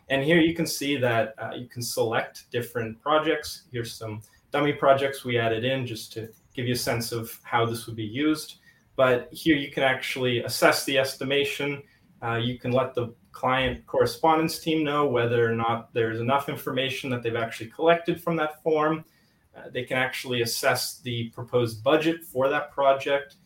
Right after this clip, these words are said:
Any documents that were sent within that form can be viewed here, as long, as well as, uh, general information about the actual project, where it's located,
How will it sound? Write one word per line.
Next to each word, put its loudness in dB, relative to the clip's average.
Any 4
documents 0
that 0
were 0
sent -4
within -6
that -8
form 0
can -10
be -4
viewed -4
here, -4
as 0
long, 6
as 2
well 6
as, -2
uh, -2
general 2
information -4
about -4
the -4
actual -6
project, -2
where -4
it's -8
located, -4